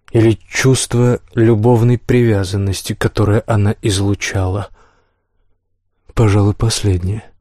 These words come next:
Уже во время короткой прогулки до её дома он предвидел, что так вполне может случиться. Она тогда взяла его за руку и держала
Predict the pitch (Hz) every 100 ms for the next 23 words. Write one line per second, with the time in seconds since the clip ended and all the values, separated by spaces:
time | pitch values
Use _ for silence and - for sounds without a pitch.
0 | _ _ _ _ _ _ - 127 120 110
1 | 104 101 101 - 101 98 - - 104 113
2 | 135 127 104 107 104 101 123 117 113 -
3 | 135 127 110 101 95 - 104 - - 101
4 | - - 110 107 104 101 104 92 92 -
5 | 110 - - 117 - - - - _ _
6 | _ _ _ _ _ _ _ - 107 101
7 | - 101 92 101 98 107 110 104 101 98
8 | 98 107 113 95 95 - - - - -
9 | _ _ _ _ _ _ _ - 113 98
10 | 104 101 104 123 120 101 -